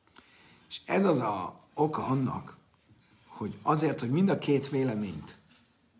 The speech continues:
ö, meg mind, mind a két véleményt, mm, te-, á-, alapján teljesítsük azt,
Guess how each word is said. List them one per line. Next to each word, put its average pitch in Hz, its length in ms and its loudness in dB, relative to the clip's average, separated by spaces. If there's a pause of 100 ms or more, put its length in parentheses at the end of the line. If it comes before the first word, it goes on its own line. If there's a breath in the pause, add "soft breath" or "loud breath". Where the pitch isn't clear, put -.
(140)
ö, 117 60 -4 (320)
meg - 180 -10
mind, 165 220 0
mind 175 160 2
a - 80 -2
két 156 260 0
véleményt, 131 640 -2 (160)
mm, 147 600 -10 (1120)
te-, 110 340 -2
á-, - 580 2
alapján 135 520 2
teljesítsük 135 680 -2
azt, - 300 -8